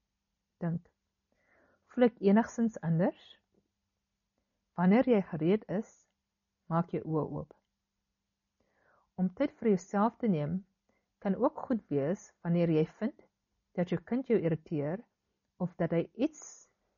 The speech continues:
verkeerd gedoen het. Dit gee jou kans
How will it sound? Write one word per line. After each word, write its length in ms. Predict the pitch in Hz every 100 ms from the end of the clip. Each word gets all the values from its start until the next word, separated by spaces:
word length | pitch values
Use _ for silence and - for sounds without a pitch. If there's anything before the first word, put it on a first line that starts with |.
| -
verkeerd 360 | - 190 175 -
gedoen 300 | 156 139 143
het. 100 | - _ _ _ _ _ _ _ _ _
Dit 140 | 180 -
gee 160 | - 285
jou 80 | 302
kans 640 | - 175 156 165 220 -